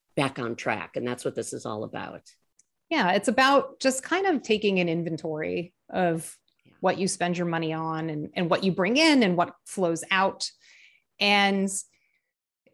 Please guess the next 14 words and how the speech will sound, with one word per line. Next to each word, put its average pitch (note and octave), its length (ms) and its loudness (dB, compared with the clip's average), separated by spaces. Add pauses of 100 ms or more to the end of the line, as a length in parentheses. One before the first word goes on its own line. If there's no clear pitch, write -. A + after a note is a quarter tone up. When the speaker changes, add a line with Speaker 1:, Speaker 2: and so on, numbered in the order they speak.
(240)
Speaker 2:
hopefully C#4 1000 4 (560)
this A3 200 4
exercise G#3+ 580 4
doesn't F#3 340 -2
take F#3+ 240 -4
too G#3 200 2
long G3 320 4
and G3+ 100 0
it's F#3+ 160 -4
something G3 320 -2
that G3 120 -2
you F#3 120 -4
can G3 160 -2
revisit. F3+ 600 0